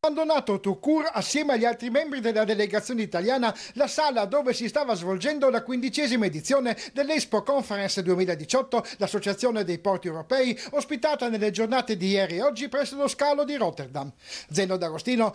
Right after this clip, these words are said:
presidente di Assoporti, nonché dell'autorità di sistema portuale dell'Adriatico orientale, assieme a Stefano Corsini, Pino Musolino e Ugo Patroni Griffi, al vertice rispettivamente delle autorità dell'Alto Tirreno,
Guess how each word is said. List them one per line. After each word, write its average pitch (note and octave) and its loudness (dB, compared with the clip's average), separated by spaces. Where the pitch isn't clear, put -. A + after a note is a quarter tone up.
presidente A3+ 0
di A3 -2
Assoporti, A#3+ 0
nonché F3+ 0
dell'autorità G3+ 0
di G#3 -4
sistema B3 0
portuale A#3 0
dell'Adriatico F3+ 0
orientale, G3 0
assieme A#3+ 0
a G#3+ 2
Stefano C4 -2
Corsini, B3 -2
Pino A#3+ 0
Musolino A3 2
e G3+ 0
Ugo G#3 0
Patroni E3+ -2
Griffi, A3 -2
al F#3+ 2
vertice G#3+ 0
rispettivamente B3 0
delle F#3 2
autorità G3 2
dell'Alto G3+ -2
Tirreno, G#3 0